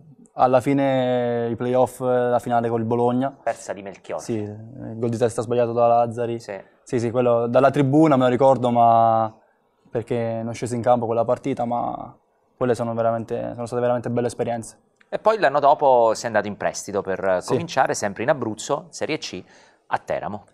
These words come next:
Speaker 1: Sì, sì, sì, con la società ave-, avevamo deciso di andare a Teramo per fare un po' di esperienza, <laughs> però purtroppo non è stato così.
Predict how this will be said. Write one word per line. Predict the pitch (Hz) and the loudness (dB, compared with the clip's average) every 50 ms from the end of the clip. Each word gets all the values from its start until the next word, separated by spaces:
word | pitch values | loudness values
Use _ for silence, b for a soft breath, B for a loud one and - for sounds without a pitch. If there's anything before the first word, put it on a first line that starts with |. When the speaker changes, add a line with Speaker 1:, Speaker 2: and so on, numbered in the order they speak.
| _ _ | _ _
Speaker 1:
Sì, | - - 165 147 | -6 -4 -4 -2
sì, | 151 | -2
sì, | 143 131 | -2 0
con | 117 123 | 2 2
la | 123 120 | 2 0
società | 120 127 127 143 151 143 | 0 0 2 6 6 6
ave-, | 123 120 - | 6 6 4
avevamo | - 123 120 123 123 127 123 | 2 2 4 2 2 2 0
deciso | 123 113 131 120 120 | -2 -2 -2 -2 -2
di | 123 120 | -2 -2
andare | 120 120 123 120 120 120 120 120 120 113 - b b b b b b b b b b | 0 4 4 4 4 4 2 0 0 -2 -6 b b b b b b b b b b
a | - 127 123 | 0 0 2
Teramo | - - 147 143 135 127 120 113 | 4 6 6 8 8 6 6 2
per | 117 113 | 2 2
fare | - 131 120 123 | 4 4 4 4
un | 120 113 | 4 2
po' | 110 131 | 0 0
di | 131 143 | -2 -2
esperienza, | 139 - - 170 151 135 147 151 - 135 | -2 -2 0 2 2 4 2 2 2 0
<laughs> | 123 | 0
però | 117 123 127 147 135 123 123 113 | 2 2 4 4 4 4 4 2
purtroppo | 107 117 113 - - 135 127 - - - 123 120 120 117 117 | -2 -4 -6 0 2 2 2 2 2 -4 -2 -2 0 0 -2
non | 120 123 131 | -2 -2 -2
è | 131 | -2
stato | - - 127 143 | -2 -2 -2 -2
così. | - - 151 131 131 143 160 - - b b | 0 0 0 0 0 0 -2 -4 -8 b b